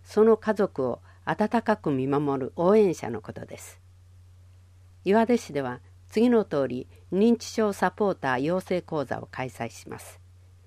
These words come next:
皆さんぜひご参加ください。日時は十一月十日火曜日午後二時から四時まで、岩出地区公民館一階大会議室で行います。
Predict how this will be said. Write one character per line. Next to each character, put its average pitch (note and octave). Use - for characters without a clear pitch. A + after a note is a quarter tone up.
皆 E3
さ -
ん -
ぜ G3+
ひ -
ご B2+
参 C#3+
加 C3
く -
だ B2
さ -
い。 -
日 A3
時 C#3+
は B2
十 G#3+
一 A#3
月 G#3
十 F#3+
日 D3
火 -
曜 D#3
日 -
午 A#3
後 F3+
二 F3+
時 E3+
か B2
ら A#2
四 E3
時 C#3+
ま A2
で、 -
岩 A3+
出 A3+
地 -
区 G3
公 F#3
民 D#3
館 A2
一 D3+
階 D3
大 G#3+
会 G#3
議 G3
室 C3
で B2
行 A#2+
い A#2
ま G#2+
す。 -